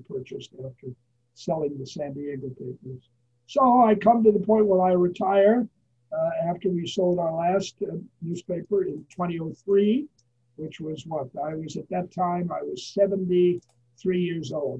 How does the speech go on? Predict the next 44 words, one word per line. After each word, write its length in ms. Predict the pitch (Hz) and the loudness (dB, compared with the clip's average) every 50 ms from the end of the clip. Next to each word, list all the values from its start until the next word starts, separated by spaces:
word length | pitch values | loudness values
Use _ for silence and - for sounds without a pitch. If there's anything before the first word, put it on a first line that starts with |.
| 139 139 | -8 -10
I 20 | 139 | -10
was 60 | 135 131 156 160 | -12 -12 -10 -8
born 140 | 160 170 170 160 | -6 -6 -4 -6
in 60 | 151 | -6
nineteen 400 | 156 160 156 - - - 156 147 131 - _ - | -8 -8 -8 -10 -10 -12 -12 -12 -14 -8 _ 4
thirty. 380 | 214 202 196 185 180 175 160 165 170 175 _ _ _ _ _ _ _ - | 6 8 8 8 6 6 2 -2 -6 -6 _ _ _ _ _ _ _ -16
We 60 | 139 | -16
sold 340 | 131 - 180 165 160 160 156 | -14 -10 -10 -8 -8 -6 -6
the 120 | 156 147 147 151 | -6 -6 -4 -4
last 240 | 151 147 131 - - 160 | -6 -6 -8 -10 -12 -12
paper 240 | 139 131 135 - 139 139 | -10 -10 -10 -12 -12 -12
in 80 | 135 127 - | -12 -14 -14
twenty 220 | - 151 143 139 135 131 | -16 -16 -14 -12 -10 -10
oh 100 | 127 123 - _ | -10 -10 -12 _
three. 260 | - - 113 117 117 - _ _ _ _ _ _ _ _ _ _ _ _ | -14 -14 -12 -14 -16 -18 _ _ _ _ _ _ _ _ _ _ _ _
So 200 | - - 208 190 190 208 247 262 302 - - - 196 | -6 -2 0 4 4 4 4 2 0 -2 -4 -6 -6
at 80 | - - | -2 0
that 140 | 254 277 262 - | 0 0 0 2
point, 320 | 233 214 202 202 214 220 208 - 185 | 2 2 4 6 4 4 4 2 -4
I 40 | 190 185 180 - | -4 -4 -2 -2
said, 180 | 226 214 214 208 202 - | 0 2 2 0 0 -2
"I've 160 | 190 190 185 185 208 | -6 -4 -2 0 0
got 100 | 202 185 - | 0 0 -2
to 100 | 196 185 | -6 -6
start 320 | - - 185 170 175 170 - _ - 190 | -6 -8 -8 -8 -8 -10 -10 _ -4 -2
giving 220 | 180 175 175 170 160 160 | 0 0 -2 -4 -6 -8
this 140 | 160 - - | -12 -10 -6
money 300 | 175 202 262 285 262 208 180 | -2 0 0 2 0 0 -2
that 100 | 156 - - 143 | -2 -6 -6 -6
I've 160 | 139 131 127 - - 143 | -8 -8 -10 -12 -14 -10
made 180 | 156 170 165 - 131 | -10 -10 -10 -8 -4
back," 320 | 131 202 240 247 - - _ - - _ _ _ _ _ _ _ - | 0 2 2 2 0 -2 _ -20 -20 _ _ _ _ _ _ _ -18
because 300 | 147 - - 170 160 156 - - 170 | -14 -10 -8 -6 -6 -6 -8 -8 -6
we 120 | 165 170 180 | -2 0 0
had 80 | 180 - - | 0 -2 -4
three 220 | - 175 160 151 - - | -8 -6 -6 -6 -4 -2
kids. 280 | 262 294 262 240 202 180 | 0 2 2 0 0 -2
They 140 | - 180 165 | -6 -6 -6
were 140 | 160 165 160 | -4 -4 -4
all 120 | 165 156 151 165 | -4 -6 -6 -8
doing 180 | 160 160 156 165 180 214 | -10 -10 -6 0 2 6
well. 360 | 233 240 233 233 233 220 220 - _ _ _ _ _ _ - | 8 10 10 10 8 6 2 -2 _ _ _ _ _ _ -10
They 140 | 143 147 | -8 -6
were, 220 | 139 139 139 139 | -6 -6 -6 -6